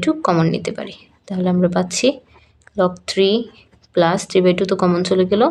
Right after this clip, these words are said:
log টু, এখান থেকে three by two কমন, log five। log two plus log three minus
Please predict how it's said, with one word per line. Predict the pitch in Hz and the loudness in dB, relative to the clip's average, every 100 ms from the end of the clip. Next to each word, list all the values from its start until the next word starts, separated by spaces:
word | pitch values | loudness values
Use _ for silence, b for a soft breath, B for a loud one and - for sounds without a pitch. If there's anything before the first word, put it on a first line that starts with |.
| 330 B B B B _ 202 | -2 B B B B _ -2
log | 180 180 - | -2 -4 2
টু, | 196 208 196 | 2 2 0
এখান | 190 185 | -4 -2
থেকে | 185 185 | 0 0
three | 185 185 | 2 2
by | 185 | 0
two | 185 180 | 0 -2
কমন, | 175 214 330 B B B B _ _ _ 180 | 0 0 -2 B B B B _ _ _ -2
log | 202 247 - - | -2 -4 -12 -8
five। | - - - - _ _ _ _ _ _ _ _ _ _ _ _ _ _ _ _ _ - | -6 -6 -10 -18 _ _ _ _ _ _ _ _ _ _ _ _ _ _ _ _ _ -12
log | 180 - - | -12 -12 -4
two | 196 208 226 - _ _ _ - _ | 0 0 -2 -10 _ _ _ -20 _
plus | 180 170 196 220 - _ _ _ _ _ _ _ _ _ 196 | -2 -2 -2 -6 -12 _ _ _ _ _ _ _ _ _ -4
log | 185 180 - | -4 -8 -10
three | - 196 214 208 - _ _ 202 | -2 0 -2 -6 -18 _ _ -6
minus | 170 175 285 | -4 -4 -4